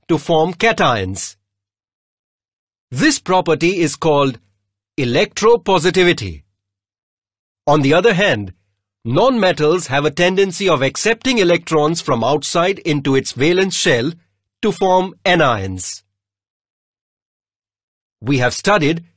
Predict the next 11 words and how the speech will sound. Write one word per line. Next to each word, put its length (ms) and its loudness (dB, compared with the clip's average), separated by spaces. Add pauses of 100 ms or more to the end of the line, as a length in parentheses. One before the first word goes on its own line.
(160)
that 320 -2
ions 460 2
have 180 0
a 40 -2
stable 460 0
electronic 640 -2
configuration 840 0
of 140 -2
a 60 0
noble 360 4
gas. 460 -10